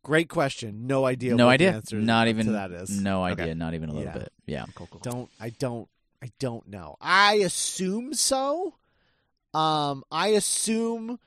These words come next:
Speaker 1: that Toby and Andrew are going back to very different universes because,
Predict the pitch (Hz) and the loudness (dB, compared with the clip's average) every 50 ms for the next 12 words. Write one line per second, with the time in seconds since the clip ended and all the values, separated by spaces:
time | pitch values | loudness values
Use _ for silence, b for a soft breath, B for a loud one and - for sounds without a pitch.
0 | _ _ _ - 165 165 160 - - 170 180 180 175 160 165 170 165 165 160 156 | _ _ _ -2 0 0 0 -2 -2 0 2 2 2 2 0 -2 -2 -2 -2 -4
1 | - 147 147 147 143 143 147 143 120 135 143 135 135 123 123 120 107 131 131 123 | -4 -6 -6 -6 -4 -4 -4 -4 -4 -2 -2 0 0 -2 -2 -4 -4 -4 -4 -4
2 | 123 123 110 123 123 113 117 - - - 127 113 98 95 90 127 127 131 123 120 | -4 -6 -4 -2 -2 -2 -2 -6 -8 -8 -8 -8 -10 -8 -6 -2 -2 0 0 -2
3 | 117 107 110 110 - - 117 - 92 104 95 92 87 85 85 80 82 - 104 90 | -4 -6 -6 -8 -10 -10 -14 -12 -10 -10 -10 -10 -12 -12 -14 -14 -12 -12 -12 -14
4 | - - 131 113 - 135 113 | -12 -12 -12 -6 -6 -6 -8